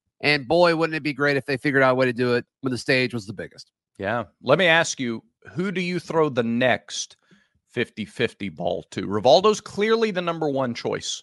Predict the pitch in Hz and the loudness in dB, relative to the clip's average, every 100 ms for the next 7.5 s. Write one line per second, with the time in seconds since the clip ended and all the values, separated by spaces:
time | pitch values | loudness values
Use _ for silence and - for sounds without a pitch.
0 | - 95 95 - _ _ _ _ _ _ | -6 -2 -2 -4 _ _ _ _ _ _
1 | - 131 127 127 160 170 147 131 135 156 | -6 -4 -2 -4 -6 -6 -6 -6 -2 -2
2 | - - 151 156 - 180 131 147 123 151 | -4 -2 2 2 0 -6 0 -2 -2 -6
3 | 135 127 123 123 120 123 113 107 101 98 | -2 2 2 0 -10 -8 -8 -8 -6 -8
4 | - - - 104 101 98 101 _ _ - | -8 -10 -2 0 0 -4 -8 _ _ -8
5 | 120 117 - 117 120 123 120 120 110 120 | -4 -4 -2 2 4 4 2 2 -2 -4
6 | 107 104 104 - - - 107 98 90 - | -4 -4 -8 -10 -14 -6 -4 -4 -8 -4
7 | 143 135 165 143 95 | -2 0 0 -2 -4